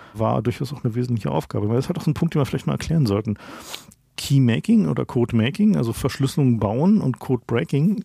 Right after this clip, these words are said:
sind ja zwei sehr verwandte Dinge. Also wie du vorhin schon sagtest, halt normalerweise will man ja eigentlich ein Team haben, was es kaputt macht und ein Team, was es baut.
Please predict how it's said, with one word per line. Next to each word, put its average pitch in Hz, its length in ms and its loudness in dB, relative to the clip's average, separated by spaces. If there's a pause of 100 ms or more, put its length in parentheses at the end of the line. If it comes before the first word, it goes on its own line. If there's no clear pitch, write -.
sind 139 240 -2
ja 139 100 2
zwei - 220 0
sehr 123 180 4
verwandte 117 600 0 (200)
Dinge. 110 280 2
Also 104 200 -6 (580)
wie 123 80 2
du 113 40 2
vorhin 120 240 2
schon 135 140 2
sagtest, 123 340 0
halt 135 160 -4
normalerweise 117 580 0
will 110 60 0
man 120 140 4
ja 117 100 2
eigentlich 120 240 -2
ein 123 80 0
Team 117 220 -2
haben, 120 160 -2
was 117 100 -2
es - 60 -12
kaputt - 340 -6
macht 127 140 -4
und 123 100 -2
ein 131 140 -2
Team, 123 180 -6
was 110 100 -4
es 107 120 -4
baut. 113 320 -6